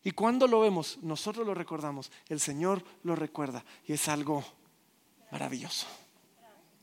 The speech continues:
Ahora, en medio de lo lindo que es esto, hay una advertencia. Hay, bueno, hay,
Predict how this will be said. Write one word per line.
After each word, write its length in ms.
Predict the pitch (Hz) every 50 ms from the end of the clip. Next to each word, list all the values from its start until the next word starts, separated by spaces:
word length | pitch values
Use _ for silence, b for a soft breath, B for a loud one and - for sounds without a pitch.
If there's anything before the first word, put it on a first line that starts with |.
| _ _ _ _ _ _ _ -
Ahora, 200 | - 185 165 135 B B B B B B B B
en 160 | - 175 175
medio 340 | 185 240 262 269 269 269 247
de 40 | 226
lo 120 | 202 185
lindo 380 | 180 190 208 240 262 262 254 247
que 120 | - 240
es 100 | 226 -
esto, 200 | 214 190 - -
hay 60 | 196
una 140 | 208 220 233
advertencia. 560 | 233 180 202 190 - - 233 202 - - - - - _ _ _ _ _ _ _ _ _ _ _ _ _ _ _ _ _ _ _ B B B B B B -
Hay, 220 | 254 311 311 277
bueno, 260 | 214 226 294 277 190
hay, 180 | 170 190 185